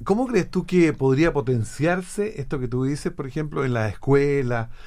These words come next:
en los jardines infantiles? Estoy hablando de integrar el movimiento como una herramienta pedagógica.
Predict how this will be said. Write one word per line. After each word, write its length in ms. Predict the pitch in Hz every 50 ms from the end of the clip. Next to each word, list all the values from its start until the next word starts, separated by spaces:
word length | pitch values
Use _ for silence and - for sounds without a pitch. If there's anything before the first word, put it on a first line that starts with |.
| - - - - -
en 100 | 113 110
los 100 | 113 104
jardines 420 | - 113 110 117 127 123 120 120
infantiles? 720 | 110 101 - 120 110 101 95 - 143 143 135 127 117 113 113 - - - - - - -
Estoy 280 | - 113 110 - 151 147
hablando 360 | 143 143 151 147 147 147 135
de 120 | 131 127
integrar 720 | 123 120 113 107 123 123 110 107 127 147 156 180 202 - -
el 140 | - 151 139
movimiento 640 | 127 123 123 123 120 123 131 147 170 185 185 - 202
como 200 | 165 147 131 127
una 160 | 131 143 143 135
herramienta 580 | 131 123 117 123 131 139 139 123 139 127 117
pedagógica. 840 | 127 120 117 113 110 120 135 131 - - 104 87 - 85 85 80